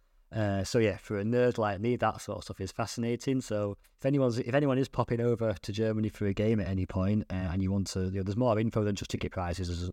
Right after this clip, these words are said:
other sort of, like, match, match going visit, uh, match visit stuff on there.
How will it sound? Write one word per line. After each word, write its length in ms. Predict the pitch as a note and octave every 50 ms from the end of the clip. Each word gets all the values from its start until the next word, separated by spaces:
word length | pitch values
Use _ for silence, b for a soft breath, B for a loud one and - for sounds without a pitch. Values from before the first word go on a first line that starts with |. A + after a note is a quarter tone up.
| - G#2
other 160 | G#2 F#2+ F#2
sort 200 | - - F2+ F2+
of, 520 | - - _ _ - - _ _ - F2+
like, 120 | F#2 - -
match, 440 | G2 G#2 G#2 - - - - - - - -
match 260 | G#2+ G#2+ - - -
going 320 | - A2+ G#2 G2 F#2+ F#2+ F#2
visit, 260 | G#2 G2+ G#2 G#2 - F2+
uh, 120 | F#2 F2+
match 300 | F2 G#2 A2 - - -
visit 300 | - G2 F#2 F#2+ - -
stuff 300 | - - G2 F2 - -
on 120 | F2+ F2
there. 220 | F2+ F#2 F#2+ G2+